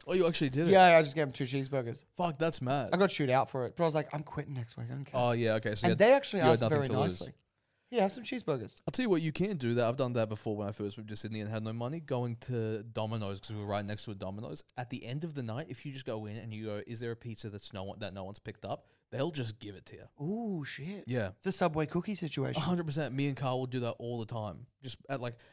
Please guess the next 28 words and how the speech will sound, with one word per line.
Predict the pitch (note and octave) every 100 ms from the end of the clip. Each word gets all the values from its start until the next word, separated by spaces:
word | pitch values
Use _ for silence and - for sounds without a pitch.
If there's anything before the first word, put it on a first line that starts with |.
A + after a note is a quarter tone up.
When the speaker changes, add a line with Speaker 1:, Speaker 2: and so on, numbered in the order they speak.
| -
Speaker 1:
at | B2+ B2
the |
height | B2 - B2 A#2+
of | A2+
poverty, | - A2+ A2 G2+
being | G#2+
like, | G2+ G2 _ _ -
"You | A3+
guys | D#4
have | D4
any | G3
fucking | F3 E3 D#3
spare | - C3 C3+
pizzas?" | - B2 A2+ D3 D#3
We | D4
were | D4
getting | A3
it. | F3+ E3+
Maybe | B3 G4
that's | D#3 -
where | E3+
the | D#3 D3+ -
inspiration | D#3 D#3+ D3 C#3+
for |
this | B2
podcast | A2+ C3+ C3+ A#2+ -
came | B2+ D#3+
from. | - -